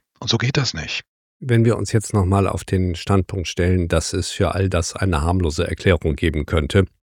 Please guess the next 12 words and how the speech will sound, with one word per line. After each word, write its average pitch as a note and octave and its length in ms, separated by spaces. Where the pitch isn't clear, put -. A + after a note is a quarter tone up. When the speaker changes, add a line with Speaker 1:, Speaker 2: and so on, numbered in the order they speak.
Speaker 2:
um F2 180
nicht E2+ 240
allzu E2 300
schwarz - 420
zu G#2+ 120
sehen, E2+ 440
dann F2 160
wäre G#2 160
ja F#2 200
vielleicht F#2+ 380
auch - 100
folgende E2 600